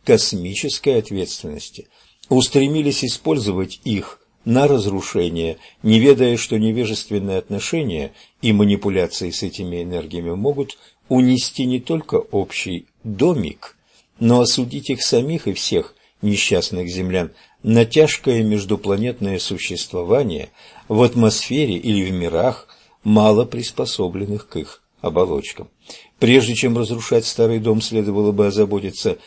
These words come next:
приисканием нового. А где этот новый, даже если бы такой домик где-то уж поджидал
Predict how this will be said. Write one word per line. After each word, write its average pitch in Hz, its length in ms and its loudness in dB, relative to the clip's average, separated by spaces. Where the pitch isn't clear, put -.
приисканием 110 800 2
нового. 87 560 -4
А 135 160 2
где 147 380 2
этот 98 520 -2
новый, 87 560 0
даже 101 440 4
если 95 340 -2
бы 82 140 -6
такой 95 340 -2
домик 90 480 -6
где-то 117 420 4
уж 107 220 0
поджидал 98 800 0